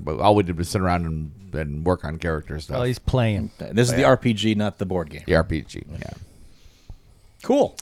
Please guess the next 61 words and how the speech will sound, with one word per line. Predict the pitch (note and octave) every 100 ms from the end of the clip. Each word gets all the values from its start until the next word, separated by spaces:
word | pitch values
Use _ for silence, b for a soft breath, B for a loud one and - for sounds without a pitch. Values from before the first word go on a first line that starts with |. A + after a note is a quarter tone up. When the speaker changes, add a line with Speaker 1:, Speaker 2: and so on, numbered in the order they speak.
| -
Speaker 1:
So |
it's | B3
fun. | - - G3 F#2+
It's | -
a | A2
whole | C#3
new | C#3
group | A#2+ C3 A2
of |
people | B2 A#2+ A#2 A2+
that | G#2
I | F#2+
haven't | G#2 G2+
played | F#2 G2
role, | F2+ F#2+
I've | F2 F2
done | F#2+
role-playing | F#2 F2+ G2 F#2
with | F#2 E2+
before, | E2+ - E2+ F2+
so. | F#2 D2+ D#2 E2 b b b b b b _
And, | D2 D#2 D2+
uh, |
you | F2+
know, | F#2+ E2+
it's, | F2+ -
it's | G2+ G2
a | D#2+ -
bitch | A#2 C3 -
to | -
get | F2 F#2
over | G#2 F2+
to | D#2
this | D2 C2+
place | E2 C2 -
'cause, | - D2
you | E2
know, | D#2 D2+
it's, | -
it's | D#2 -
a | D#2
whole | F2+ E2+
five | F#2 D#2+
hundred | D#2+
feet | F#2+
away | E2 E2+
from | D#2+ D#2+
Kirsten's | E2 D#2+ - D2
house. | D#2 D#2 - _ b b b b _ _ - - - -
Literally, | G#2+ C3 F2 D#2
Speaker 3:
Now |
Speaker 1:
literally, | F#2+ G#2+ F#2
the | E2
game | E2 E2+
is, | E2 E2
is | D#2+ E2
walking | E2 E2 D#2+ C#2+
distance | - D2+ -
from | D#2
Kirsten's | D#2 D2 - D2+
house. | G1+ E2+ -